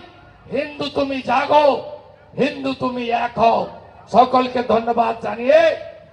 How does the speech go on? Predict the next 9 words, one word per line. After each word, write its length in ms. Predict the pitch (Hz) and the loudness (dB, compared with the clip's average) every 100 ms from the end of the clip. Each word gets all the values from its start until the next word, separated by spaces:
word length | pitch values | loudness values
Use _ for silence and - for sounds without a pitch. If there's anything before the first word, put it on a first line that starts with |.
| _ _ _ | _ _ _
আমি 480 | - 254 262 294 277 - - - - - - - | 2 2 2 -2 -6 -10 -20 -20 -20 -20 -20 -2
মাননীয় 520 | 220 247 262 262 254 | 2 4 2 0 -2
সজল 520 | 240 - 254 269 285 | -2 2 4 4 4
ঘোষকে 580 | 254 262 254 - 233 - - - - - - - - | 4 2 0 -2 -2 -2 -12 -20 -20 -20 -20 -20 -2
বক্তব্য 540 | - 247 - 262 247 247 | 4 4 2 0 2 4
রাখার 520 | 247 226 - 247 240 147 - - - - | 4 2 2 4 4 0 -16 -20 -16 -4
অনুরোধ 500 | 190 247 233 233 - | -2 0 0 0 -2
করলাম। 400 | 208 - 175 - - - - _ - | -4 -4 -8 -12 -16 -20 -20 _ -4
সেদিন 540 | 220 247 302 320 302 | 0 2 2 2 0